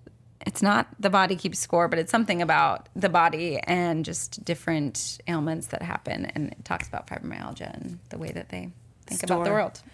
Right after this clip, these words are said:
Speaker 2: Yeah. Well, I think fibromyalgia, too, is very common in people with a lot of childhood trauma.
Speaker 1: Yeah.
Speaker 2: And, of course, you're gonna be more cynical if you never heal the traumas from childhood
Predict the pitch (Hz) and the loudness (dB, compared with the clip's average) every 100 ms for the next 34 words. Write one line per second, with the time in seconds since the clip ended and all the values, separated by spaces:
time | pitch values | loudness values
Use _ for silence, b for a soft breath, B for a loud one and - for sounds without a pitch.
0 | - 190 165 165 196 208 277 - 220 196 | -2 2 2 4 4 4 -2 2 2 4
1 | 190 180 165 165 - - 165 165 156 147 | 4 4 4 0 -4 -2 0 2 0 2
2 | 156 156 156 165 160 156 170 156 156 151 | 2 2 2 -2 -2 -4 -4 -4 0 2
3 | 147 135 - - 143 151 202 208 254 269 | 0 -4 -8 0 2 2 -2 0 2 2
4 | 370 - 180 - 170 B B B B - | 0 -4 -4 -4 -8 B B B B -20
5 | - 190 190 175 170 170 - 185 190 180 | 2 6 6 6 2 0 0 0 4 4
6 | 165 160 160 180 165 160 151 - 160 151 | 4 4 2 2 2 2 0 2 2 2
7 | 156 151 - 185 165 147 151 - 151 147 | 0 -2 2 4 6 2 -2 0 0 0
8 | - 143 156 107 - 110 - | -4 2 4 2 0 -6 -6